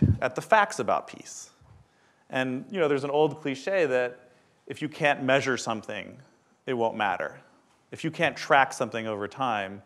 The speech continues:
people won't be able to know whether things are getting better or worse. Um, and so our goal is to bring that kind of framework and mindset, um, to the study of peace. And I think you all can sit in this room and ask yourself whether or not we're succeeding.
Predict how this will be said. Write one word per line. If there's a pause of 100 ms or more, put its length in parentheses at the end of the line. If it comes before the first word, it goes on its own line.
(280)
people
won't
be
able
to
know
whether
things
are
getting
better
or
worse. (640)
Um,
and
so
our
goal (460)
is
to
bring
that
kind
of
framework
and
mindset, (540)
um, (160)
to
the
study
of
peace. (480)
And
I
think
you
all
can
sit
in
this
room
and
ask
yourself
whether
or
not
we're
succeeding.